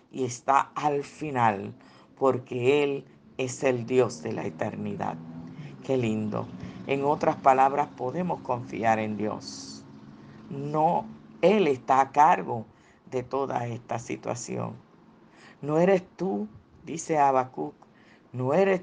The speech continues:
tú desde la eternidad, oh Señor, Dios mío, santo mío". Así que, amados, acerquémonos hoy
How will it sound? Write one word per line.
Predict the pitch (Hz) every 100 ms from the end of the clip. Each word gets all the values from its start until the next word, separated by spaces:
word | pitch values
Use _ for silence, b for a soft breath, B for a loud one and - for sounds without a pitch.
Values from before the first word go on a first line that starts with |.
| -
tú | 156 180
desde | 175 156 151
la | 143 139
eternidad, | 135 135 131 131 127 135 165 170
oh |
Señor, | 165 170 185 190 202 202
Dios | 196 196
mío, | 196 208 202 202 - B B B
santo | - - - 180 175 147 143 - 147
mío". | 165 180 196 202 202 208 - _ B B B B B
Así | 143 - 165
que, | -
amados, | 156 170 175 156
acerquémonos | 147 127 123 143 143 156 143 123
hoy | 135 135 139